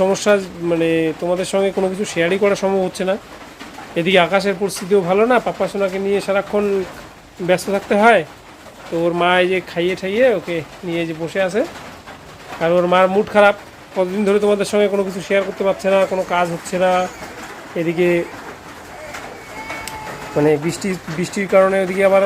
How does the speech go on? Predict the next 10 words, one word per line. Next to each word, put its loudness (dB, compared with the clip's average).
আমাদের, 2
আহ, 0
ধান 0
ক্ষেত 2
নেলা-, 2
নিড়াতে 0
হচ্ছে, 0
তোমরা 2
তো 0
ওটা -2